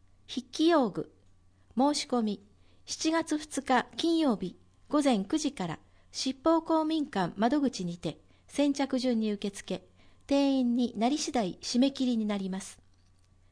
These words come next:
問い合わせ先、七宝公民館。電話、四四四、二五一一。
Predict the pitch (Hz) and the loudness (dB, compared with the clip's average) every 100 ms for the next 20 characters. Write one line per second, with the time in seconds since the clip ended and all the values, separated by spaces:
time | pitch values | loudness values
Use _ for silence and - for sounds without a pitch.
0 | _ - 285 285 277 269 269 247 - 220 | _ 4 4 6 4 2 -2 -2 -2 -8
1 | - _ - - - 233 - 330 311 302 | -10 _ -20 -8 -6 -6 2 2 4 2
2 | 294 277 226 - 170 151 - _ _ _ | 4 4 2 -2 -8 -8 -18 _ _ _
3 | _ 226 240 208 190 - _ _ 233 311 | _ 4 4 2 -2 -6 _ _ 0 2
4 | 330 320 285 202 180 165 - _ - 254 | 4 4 2 2 -2 -6 -12 _ 0 4
5 | 294 254 233 - 180 - 269 254 - - | 4 4 2 0 -6 -4 -4 -6 -10 -12